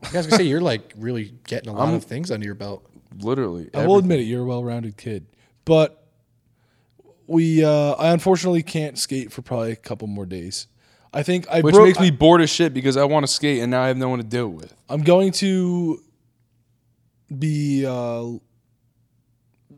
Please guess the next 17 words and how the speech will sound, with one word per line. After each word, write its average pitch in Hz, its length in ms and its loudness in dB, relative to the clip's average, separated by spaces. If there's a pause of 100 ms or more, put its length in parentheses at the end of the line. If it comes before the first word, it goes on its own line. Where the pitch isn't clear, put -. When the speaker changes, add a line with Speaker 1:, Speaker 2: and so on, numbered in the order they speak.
(200)
Speaker 3:
co-, 156 300 -8
co-, 170 280 -4
I'm, 170 280 -6
I'm 190 120 0
gonna 208 120 4
confidently 175 440 2
say 156 140 0
right 156 140 0
now 151 100 -2
that 135 100 0
I - 20 -4
probably 127 260 -4
have 120 120 -8
broken 104 320 -8
every 98 160 -10
single 90 200 -14
toe. - 280 -20